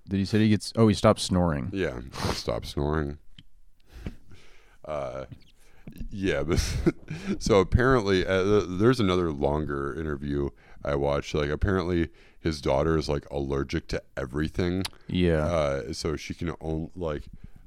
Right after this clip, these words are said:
Speaker 2: uh, instead of figuring out, like, uh, like, okay, what are the things I can't eat? Uh, she just figured out, like, okay, what can I eat? And
Speaker 1: Mm-hmm.
Speaker 2: basically, like, beef.
Speaker 1: Yeah.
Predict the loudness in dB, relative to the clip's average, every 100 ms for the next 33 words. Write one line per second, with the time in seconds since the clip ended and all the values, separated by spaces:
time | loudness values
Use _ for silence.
0 | -8 -2 -2 -2 -4 -4 0 0 0 0
1 | 0 2 0 0 0 0 -2 -2 -2 -4
2 | -14 -20 -20 -20 -20 -20 -16 -6 -2 -2
3 | -2 -4 -2 -4 -2 0 2 2 0 -2
4 | -4 -4 -6 -10 -10 -8 -10 -12 -16 -16
5 | -16 -16 -14 -8 -6 -6 -8 -10 -10 -10
6 | -8 -6 -4 0 -2 -2 -6 -8 -12 -6
7 | -2 -2 -4 -6 -8 -8 -10 -14 -12 -14
8 | -10 -8 -8 -8 -12 -10 -6 -2 2 2
9 | 0 -4 -4 -4 -8 -12 -12 -12 -14 -16
10 | -18 -20 -20 -10 -6 -4